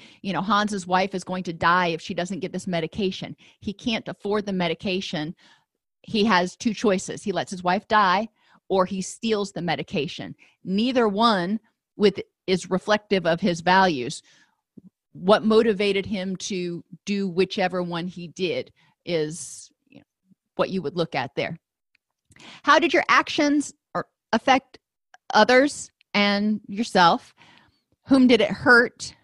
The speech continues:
and include themselves? Looking back, what healthier beliefs, thoughts, feelings, and actions would have led to a more desirable result? I E, how can you learn from it? How did the main character feel about themselves and others involved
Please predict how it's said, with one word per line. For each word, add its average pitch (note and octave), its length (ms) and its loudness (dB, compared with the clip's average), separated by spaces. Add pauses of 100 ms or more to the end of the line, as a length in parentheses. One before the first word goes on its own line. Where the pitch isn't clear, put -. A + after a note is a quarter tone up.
(400)
and G3+ 360 -2
include A3 400 -2
themselves? G3+ 640 0 (640)
Looking D#4+ 360 4
back, C#4 380 4
what A#3+ 160 2
healthier C#4 420 2
beliefs, A3+ 460 -2
thoughts, - 460 2
feelings, A#3+ 320 -2
and A#3+ 140 -4
actions G3 580 -2 (240)
would G#3 140 2
have G3+ 120 -4
led G#3 240 2
to A3 120 -2
a G3 60 0
more F#3+ 200 2
desirable F#3+ 720 2
result? F3 560 0 (680)
I F3 200 0
E, F3+ 340 -2 (360)
how G#3+ 160 0
can A3 140 2
you F3 100 2
learn D3 220 0
from A2 220 -8
it? - 80 -14 (760)
How C4+ 200 6
did C4 140 2
the C#4 60 6
main C4+ 240 4
character C4 420 2
feel C4 260 2
about A#3 280 6
themselves A#3 500 2
and A3+ 160 0
others A#3 340 4
involved G#3 600 6